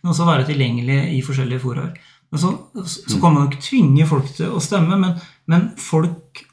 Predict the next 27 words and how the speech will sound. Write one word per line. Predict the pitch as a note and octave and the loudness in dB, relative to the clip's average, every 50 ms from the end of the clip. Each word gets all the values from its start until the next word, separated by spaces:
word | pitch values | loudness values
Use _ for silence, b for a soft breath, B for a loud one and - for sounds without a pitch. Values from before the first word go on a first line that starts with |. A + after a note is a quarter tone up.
| - - | -2 0
alle | G3 D#3+ B2+ A#2+ B2 D3 F3+ F#3+ | 2 2 2 2 2 0 0 0
i | |
Fredrikstad | E3+ E3+ C#3 B2+ B2 - - D#3 - - | 0 0 -2 -2 -2 -2 -4 -6 -6 -8
tjener | - A3 G3+ D3+ B2+ B2 C#3 E3 E3+ | -6 -4 -2 0 0 0 0 -2 -2
selv | - - - C#3+ B2+ A#2 - - | -4 -4 -4 -4 -4 -4 -6 -6
på | F3 E3+ | -4 -4
å | E3+ | -2
stemme. | A3+ A3 G#3 A#3+ B3+ - - - _ _ _ _ _ _ _ _ _ - | 0 0 0 0 0 -2 -6 -14 _ _ _ _ _ _ _ _ _ -6
Så | F3+ E3+ | 0 0
det, | F3+ F#3+ - - | 0 2 0 0
det | F3 E3 | 0 2
er | D#3+ D#3 D#3 | 2 4 4
en | E3+ E3 | 4 2
motivasjon | E3+ F3 G3 G3 F#3 - F#3+ D#3 D3 | 2 2 0 -2 0 0 0 0 -2
i | D3+ - | -2 -4
seg | G3 F3+ | -6 -6
selv, | - A#3+ A#3+ A#3 A3+ | -4 -2 -2 0 0
tenker | A3 F3 C3+ C#3 C3+ C3+ C#3 | 0 0 0 0 0 -2 -2
jeg, | C#3 G3 E3+ | -2 -2 -2
i | - | 0
forhold | A#3 G3 D#3+ C3+ | 0 0 0 0
til | - F3+ F#3 G3+ A3 | 0 0 0 0 0
nærskolen | A3 G#3+ E3+ - - - D#3+ D#3+ D#3 D#3 D#3 | 0 0 0 -2 -2 -2 0 2 2 4 4
din, | E3 E3 E3+ E3+ E3+ B B B B B B B B | 4 4 4 4 2 B B B B B B B B
eh, | G3 F#3 F3 F3 E3+ E3+ E3+ E3+ E3+ E3+ E3+ F3 E3+ | -2 0 2 4 4 6 6 6 6 6 6 4 4
sykehjemplasser, | E3+ G3 F#3 - C#3+ C#3 C3+ C#3 C#3+ C3+ - D#3+ E3 E3 E3 - - - - | 2 2 0 0 2 2 4 2 2 2 0 0 0 0 0 -2 -6 -8 -6
eh, | F3 D#3 D#3 D3+ D3+ | -2 0 2 2 2